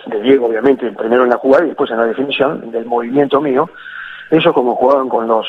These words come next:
los, los, bueno, el líbero y los otros dos, vienen todos para este lado.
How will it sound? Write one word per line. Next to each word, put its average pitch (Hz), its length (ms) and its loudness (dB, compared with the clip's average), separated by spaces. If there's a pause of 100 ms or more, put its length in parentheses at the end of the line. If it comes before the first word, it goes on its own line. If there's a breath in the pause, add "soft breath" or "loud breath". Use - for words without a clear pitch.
(100)
los, 104 400 -6
los, 110 180 -4
bueno, 123 240 0
el 110 120 -6
líbero 123 560 4
y 110 80 -6
los 110 160 -2
otros 131 240 0
dos, 143 200 2 (520 loud breath)
vienen 143 420 2
todos 156 300 2
para 110 180 -2
este 110 200 -6
lado. 104 380 -4